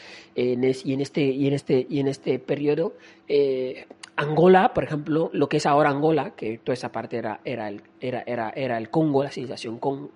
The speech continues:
eh, de, del Congo, va a tener un rol crucial, ¿no? De cómo Portugal va. Es decir, Portugal fue pionera en ese sentido,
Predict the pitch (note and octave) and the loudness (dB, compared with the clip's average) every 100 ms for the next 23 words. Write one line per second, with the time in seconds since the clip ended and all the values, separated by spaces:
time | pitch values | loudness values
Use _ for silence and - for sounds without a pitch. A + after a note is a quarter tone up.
0 | G#3 F3 G2+ - - - - B2 B2+ C3 | -10 -8 -10 -14 -20 -20 -14 -10 -4 -2
1 | B2+ D3 D3 D3 - - - - C#3 C3+ | 0 0 2 0 0 -14 -10 -6 0 4
2 | D3 D3 D3+ C3+ - D3 C#3+ - D3 C3 | 4 4 0 0 4 4 4 0 -6 -4
3 | - E3 C#3+ A#2 C#3 B3 A#3 - B2+ B2+ | 0 2 2 -2 -8 -8 -10 -8 -4 -4
4 | - B2+ B2 A#2 G#2+ - - - C3+ - | -6 -8 -8 -8 -10 -16 -20 -12 -10 -10
5 | - - - - - D#3+ E3 G3 G3+ G#3+ | -16 -20 -20 -20 -2 2 6 4 6 4
6 | G3+ G3 F3 E3+ G#3 F#3 F#3 F3 D3+ D#3+ | 4 4 4 6 6 6 2 0 -2 -2
7 | F#3+ F3+ | -4 -4